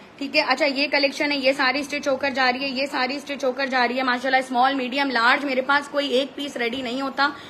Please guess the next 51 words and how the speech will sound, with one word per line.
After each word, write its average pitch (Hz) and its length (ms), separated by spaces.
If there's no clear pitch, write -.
अल्हम्दुलिल्लाह। 320 680
अल्हम्दुलिल्लाह 294 440
मेरे 285 180
पास 302 240
सौ, 277 180
सौ, 302 140
डेढ़, 262 220
डेढ़ 294 180
सौ 285 160
piece 302 280
ready 226 280
होते 190 240
हैं, 180 100
एक 277 160
एक 311 160
बंदी 262 320
का 220 160
पूरा 302 300
पूरा 302 240
stock 294 300
fancy 262 380
का 277 120
ready 254 240
होता 269 220
है, 277 80
पूरा 277 260
पूरा 277 260
माशाल्लाह, 269 400
माशाल्लाह। 262 340
ये 269 160
jewelry 247 320
का 285 100
पूरा 262 240
package 247 360
अभी 254 260
भी 311 100
customer 262 400
का 262 100
बाकी 233 320
है, 262 60
ये 254 140
जा 196 160
रहा 165 140
है। 165 80
So 320 200
माशाल्लाह, 311 400
माशाल्लाह। 277 440
अच्छा, 285 140
ये 285 200
देख 311 180
लीजिएगा, 294 440